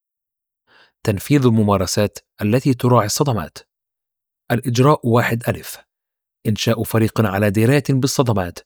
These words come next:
لمعالجة الهياكل والأنظمة غير العادلة. الإجراء واحد باء: ربط المفاهيم المتعلقة بالصدمة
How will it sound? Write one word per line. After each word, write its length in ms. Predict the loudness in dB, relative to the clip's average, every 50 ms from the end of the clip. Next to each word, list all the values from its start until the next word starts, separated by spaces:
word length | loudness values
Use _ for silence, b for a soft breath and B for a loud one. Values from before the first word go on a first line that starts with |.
| _ _ -2
لمعالجة 560 | 2 2 4 6 6 4 4 4 2 2 2 0
الهياكل 440 | 0 0 2 2 2 2 2 0 0
والأنظمة 540 | 0 0 -2 -2 -4 -2 0 2 2 2 2
غير 200 | 2 2 0 0
العادلة. 540 | 0 -2 0 0 2 2 2 0 -2 -6 -12 -18 _ _ _ _ _ _ _ _ _ -6
الإجراء 540 | -4 -4 -4 -4 -4 -2 0 0 0 0 0
واحد 340 | 0 -2 -2 -2 -6 -4 0
باء: 260 | 2 2 2 0 -4 -10 -20 _ _ _ _ _ _ _ _ _ _ b b b b b b b -2
ربط 220 | -2 -2 0 0
المفاهيم 460 | 0 0 0 0 0 -2 0 0 0
المتعلقة 640 | 0 0 0 2 2 2 2 2 0 0 0 0 0
بالصدمة 560 | 0 0 -2 -2 -4 -4 -4 -6 -8 -10